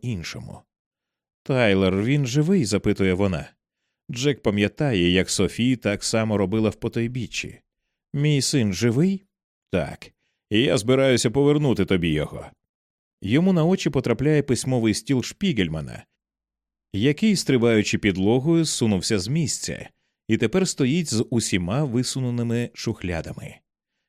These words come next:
Він помічає щось цікаве у одній із цих шухляд, іде килимом по битому склу і відштовхує одну з копій картини.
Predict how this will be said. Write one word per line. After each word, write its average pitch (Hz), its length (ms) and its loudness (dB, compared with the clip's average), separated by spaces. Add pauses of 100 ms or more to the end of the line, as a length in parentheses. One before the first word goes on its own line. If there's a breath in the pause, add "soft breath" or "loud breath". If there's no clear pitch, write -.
(140)
Він 185 220 2
помічає 143 560 0
щось - 260 2
цікаве 110 440 0
у 104 60 4
одній 101 400 2
із - 160 -2
цих 101 180 0
шухляд, 107 640 -2
іде 98 420 2
килимом 104 500 2
по 104 120 0
битому 104 360 2
склу 208 420 0 (320 loud breath)
і 208 180 4
відштовхує 160 720 0
одну 98 320 0
з - 80 -6
копій 90 320 -2
картини. 90 640 -8